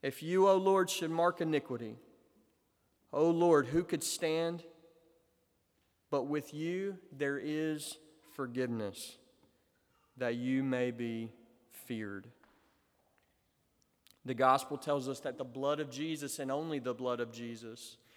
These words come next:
can cleanse us from all of our sins. From all of our sins. But I want to close with this.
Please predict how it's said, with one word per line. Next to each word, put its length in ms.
can 200
cleanse 500
us 240
from 300
all 300
of 120
our 140
sins. 760
From 220
all 300
of 100
our 180
sins. 600
But 120
I 80
want 160
to 60
close 400
with 200
this. 440